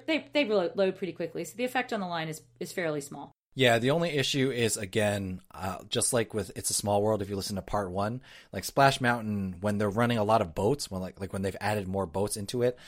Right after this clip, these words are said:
Speaker 2: like, a lot of times you are, like, waiting to get on one of these ramps before the big drop and stuff like that. You know, I've been stuck in the middle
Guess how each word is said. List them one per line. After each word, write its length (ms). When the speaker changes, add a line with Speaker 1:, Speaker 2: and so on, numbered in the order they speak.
Speaker 2:
like, 120
a 60
lot 180
of 80
times 400
you 140
are, 80
like, 260
waiting 720
to 80
get 220
on 160
one 160
of 140
these 420
ramps 500
before 320
the 80
big 320
drop 300
and 100
stuff 180
like 140
that. 240
You 60
know, 100
I've 260
been 160
stuck 380
in 80
the 100
middle 420